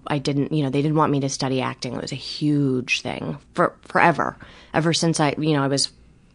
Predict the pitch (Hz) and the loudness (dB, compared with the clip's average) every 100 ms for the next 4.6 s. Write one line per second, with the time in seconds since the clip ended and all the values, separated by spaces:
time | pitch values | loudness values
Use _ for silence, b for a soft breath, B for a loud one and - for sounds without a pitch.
0 | _ - 180 170 160 151 147 139 131 143 | _ 0 4 4 4 4 2 2 0 0
1 | 139 135 156 147 - - 135 123 139 B | -2 0 0 -2 -2 0 2 2 -2 B
2 | B B B B 156 156 143 143 139 - | B B B B 0 2 2 2 -2 2
3 | 170 160 156 156 156 147 151 127 117 - | 4 4 4 4 2 2 0 0 -2 -4
4 | - 131 123 127 - - | -2 -2 -4 -6 -12 -20